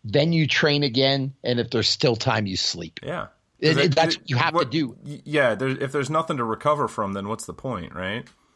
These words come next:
Speaker 1: No, and, and the, here's the way I explain it, 'cause I kind of put it in my own words and stole it from, from Hulk Hogan afterwards,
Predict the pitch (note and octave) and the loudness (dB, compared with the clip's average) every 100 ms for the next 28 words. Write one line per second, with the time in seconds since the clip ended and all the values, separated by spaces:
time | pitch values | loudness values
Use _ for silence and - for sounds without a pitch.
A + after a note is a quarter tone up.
0 | _ _ _ _ G3+ D3+ - F#3+ - F#3+ | _ _ _ _ -6 -4 -4 -4 -4 -6
1 | F3 _ D#3 E3+ - C#4+ F4 F#3 D#3 C#3 | -6 _ -8 -6 -2 0 2 4 2 4
2 | D3+ C#3 A#2+ - - A#2+ G#2+ - - C#3+ | 2 2 2 -2 -2 -2 -2 -6 -4 -2
3 | F#3 D#3+ - D3+ C3 B2+ B2 B2 C#3 A#2+ | 0 -2 0 0 2 2 2 0 0 2
4 | B2 B2+ - A2 - A#2+ B2 C3+ _ - | 0 0 -2 -2 2 4 4 0 _ -4
5 | C3 B2+ - C3 A#2+ D3 C#3 C#3 C3 C3 | -2 0 0 0 2 2 2 2 2 0
6 | C3 D#3 C#3+ D3+ - - | 0 -2 -2 -4 -6 -10